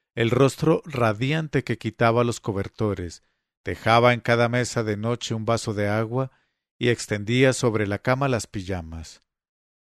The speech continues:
Seguramente en la mañana, recogiendo la ropa sucia, tendiendo la cama, le daría brillo al retrato donde Hipólito Jaramillo, con una mirada llena de picardía,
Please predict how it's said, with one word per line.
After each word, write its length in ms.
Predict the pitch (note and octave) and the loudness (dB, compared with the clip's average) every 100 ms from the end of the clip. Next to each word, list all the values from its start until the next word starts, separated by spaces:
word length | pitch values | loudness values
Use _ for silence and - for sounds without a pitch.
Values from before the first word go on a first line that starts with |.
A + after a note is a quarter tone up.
| _ _ | _ _
Seguramente 680 | - F#2 G#2+ A#2+ C3 B2 C3 | -8 -2 2 4 2 2 0
en 100 | B2 | 2
la 100 | A#2 | 0
mañana, 680 | G#2 G#2 B2 B2 A2+ F#2 - - | -2 0 0 0 -4 -6 -10 -2
recogiendo 720 | B2 - A2+ - - B2+ A#2 | -2 0 -4 -4 -2 0 0
la 120 | G#2 | 0
ropa 300 | G#2 A2+ A#2+ | 0 -2 -2
sucia, 580 | A2+ - A#2+ - F#2+ F2 _ _ _ | -2 -4 -6 -6 -8 -10 _ _ _
tendiendo 540 | G#2+ G2+ G2+ A#2 A2+ G#2 | -6 -4 0 0 2 0
la 160 | F#2+ | -2
cama, 480 | - A#2+ B2+ C#3 C3+ _ _ _ _ _ _ _ | 0 0 0 -6 -8 _ _ _ _ _ _ _
le 140 | - A2+ | -2 2
daría 360 | A2 A2 B2+ C3 | 4 6 6 6
brillo 440 | C3+ D3 D3 D3+ | 4 2 4 4
al 120 | C3 | 4
retrato 640 | A2+ G#2 - B2+ C3 - B2+ | 2 -2 0 2 2 2 0
donde 300 | A2 G2+ G2 | 0 0 -2
Hipólito 540 | F#2 C#3 C#3 C#3 C3 | 0 2 2 2 0
Jaramillo, 680 | A2+ G2+ G2 A#2 G2 G2+ - _ | 0 0 -2 -4 -2 -4 -4 _
con 160 | - G#2+ | -4 -2
una 180 | A2+ B2+ | 0 0
mirada 380 | B2+ A#2 A#2 | 2 4 4
llena 320 | A#2+ B2+ B2 A2+ | 4 2 2 0
de 100 | A#2 | -2
picardía, 800 | A2+ - G2+ F#2+ A#2 C3 C3+ | -4 -2 -2 -2 -2 -2 -4